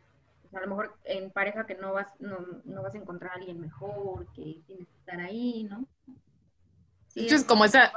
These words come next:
Speaker 2: hablando de ese amor propio que decía Yuri, es como, eh, que de pronto necesitas una persona que te valide lo que a lo mejor tienes y no sabes que tienes o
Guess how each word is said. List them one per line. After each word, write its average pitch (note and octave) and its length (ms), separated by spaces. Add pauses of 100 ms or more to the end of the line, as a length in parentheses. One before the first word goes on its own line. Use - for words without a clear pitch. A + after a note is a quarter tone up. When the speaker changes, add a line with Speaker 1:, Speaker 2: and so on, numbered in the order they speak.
(160)
Speaker 2:
hablando A3+ 360
de C4+ 80
ese B3 120
amor A3 280
propio G#3+ 400
que F3 80
decía F3+ 220
Yuri, F#3 260
es F3 120
como, D#3+ 480 (140)
eh, D#3+ 380 (360)
que F3+ 120
de F3+ 100
pronto F#3 300
necesitas G3 280
una G3+ 160
persona F3+ 300
que F#3 80
te D#3+ 120
valide E3 520 (400)
lo D#3+ 140
que D3+ 800 (400)
a - 40
lo E3 80
mejor E3+ 440
tienes G#3 440
y F3 40
no F3 120
sabes F#3 200
que D#3 100
tienes A#3 440
o D3 600